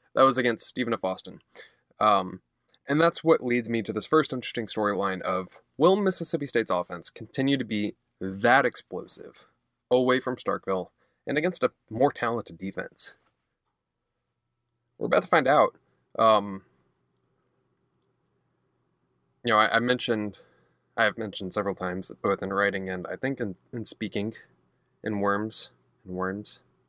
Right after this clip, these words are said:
words. Gosh. Um, in my words, I don't have worms, by the way, guys. Um, get your dog's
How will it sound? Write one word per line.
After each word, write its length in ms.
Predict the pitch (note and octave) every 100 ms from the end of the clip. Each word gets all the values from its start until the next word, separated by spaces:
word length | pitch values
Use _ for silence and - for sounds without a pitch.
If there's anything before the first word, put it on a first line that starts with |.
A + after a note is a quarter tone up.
| _
words. 460 | G2+ F#2 E2+ - - _ _ _ _ _
Gosh. 460 | F#3+ E3+ - - - _ _ _ _ _ _ _ _ _ _
Um, 640 | A2 A2+ A2 G#2+ G#2 F#2 - _ _ _ _ _ _ _ _ _ _ _ _ _ _
in 200 | - C#3
my 200 | D3+ C#3
words, 760 | B2+ A#2+ C3+ A#2 A#2 - - - - _ _
I 60 | -
don't 180 | A2 G2
have 180 | G2
worms, 320 | F#2 F2+ F2+ -
by 140 | G2+
the 40 |
way, 140 | F#2 F2+
guys. 400 | F2 F2+ F2 - _ _ _ _ _ -
Um, 300 | - - - - _ _ _ _ _ _ -
get 100 | A2+
your 100 | G#2+
dog's 420 | A2 G#2+ F#2